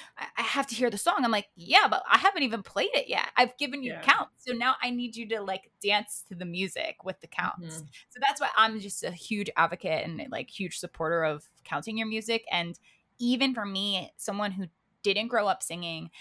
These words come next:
Speaker 1: and didn't grow up in musical theater, and that's where my career led me in New York City, understanding counts helped me so much to transition
Speaker 2: Mm-hmm.
Speaker 1: to using my voice as I perform and
Speaker 2: That
Speaker 1: learning
Speaker 2: makes
Speaker 1: how
Speaker 2: sense.
Speaker 1: to read s-, uh, sheet music.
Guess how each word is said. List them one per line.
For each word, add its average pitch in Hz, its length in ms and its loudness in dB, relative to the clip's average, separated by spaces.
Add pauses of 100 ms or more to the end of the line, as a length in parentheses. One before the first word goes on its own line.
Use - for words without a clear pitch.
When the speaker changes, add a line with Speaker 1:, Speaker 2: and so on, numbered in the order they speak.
(160)
Speaker 1:
and 185 160 -6
didn't 190 240 -4
grow 190 200 2
up 175 160 0
in 170 80 -8
musical 165 340 -10
theater, 160 560 -4
and 170 160 -4
that's 165 200 0
where 180 100 -4
my 165 140 0
career 170 380 -4
led 147 260 -2
me 180 300 0
in 165 100 -6
New 156 80 -6
York 151 200 -8
City, 180 420 -10 (440)
understanding 196 960 0
counts 175 540 -2 (160)
helped 196 300 2
me 190 120 -4
so 185 400 -2
much 190 380 0
to 196 100 -8
transition 180 480 -4
Speaker 2:
Mm-hmm. 165 160 -6
Speaker 1:
to 170 80 -8
using 165 300 -6
my 143 140 -2 (120)
voice - 520 -4 (140)
as 165 220 6
I 156 100 0
perform - 600 -8 (380)
and 196 180 0
Speaker 2:
That 175 40 -2
Speaker 1:
learning 185 240 6
Speaker 2:
makes - 20 -
Speaker 1:
how 180 120 2
Speaker 2:
sense. 170 40 4
Speaker 1:
to 170 140 0
read 180 540 -4
s-, - 220 -10 (120)
uh, 160 100 4
sheet - 320 -6
music. - 560 -8